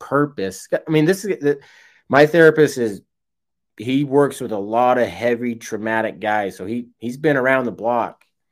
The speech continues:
and he understa-, he's worked with a lot of people with suicidal thoughts and depression. And he understands it. If,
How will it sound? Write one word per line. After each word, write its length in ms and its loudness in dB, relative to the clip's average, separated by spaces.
and 100 -8
he 160 0
understa-, 400 0
he's 300 -4
worked 180 -2
with 100 -6
a 40 -8
lot 180 2
of 60 -6
people 280 -6
with 100 -8
suicidal 580 -6
thoughts 440 -4
and 60 -20
depression. 600 -8
And 120 -10
he 140 2
understands 540 0
it. 120 -6
If, 240 -12